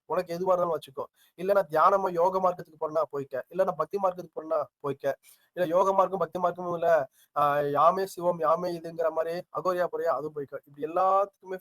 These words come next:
ஃப்ரீ கொடுத்தது நம்ம தான். அதனால நம்ம யாருக்கும் எதை பத்தி பயப்பட போறது கிடையாது. ஆனா மத்தவங்க கூட இந்த இன்ஃபீரியாரிட்டி தான்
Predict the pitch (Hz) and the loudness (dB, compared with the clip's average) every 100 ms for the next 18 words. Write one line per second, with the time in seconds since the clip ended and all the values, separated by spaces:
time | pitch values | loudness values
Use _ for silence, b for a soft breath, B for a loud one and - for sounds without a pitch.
0 | _ 175 - _ 160 165 175 156 143 143 | _ -20 -20 _ -14 -10 -6 -6 -2 0
1 | 135 _ _ _ _ _ _ 143 180 214 | 0 _ _ _ _ _ _ -2 4 6
2 | 233 190 170 180 185 175 170 165 156 160 | 6 6 4 4 -2 -6 -6 -4 -4 -4
3 | 160 147 147 135 - 151 139 - 214 220 | -6 -6 -8 -10 -6 -2 -2 0 -2 -2
4 | 202 185 165 156 156 160 190 185 170 185 | -4 -6 -8 -8 -10 -6 0 0 0 0
5 | 247 | 0